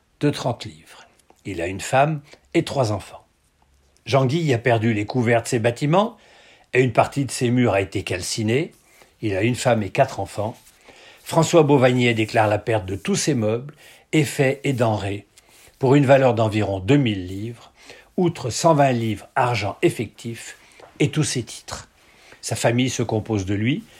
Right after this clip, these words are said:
sa femme et de deux enfants. Illettré, il signe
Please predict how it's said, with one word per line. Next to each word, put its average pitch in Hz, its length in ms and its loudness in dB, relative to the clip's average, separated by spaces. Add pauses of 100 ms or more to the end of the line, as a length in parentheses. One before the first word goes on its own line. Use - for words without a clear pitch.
(200)
sa - 220 0
femme 143 400 2 (380)
et 143 80 4
de 120 160 2
deux 107 260 -2
enfants. 98 420 -8 (640)
Illettré, 127 560 2
il 123 160 -2
signe 143 400 -2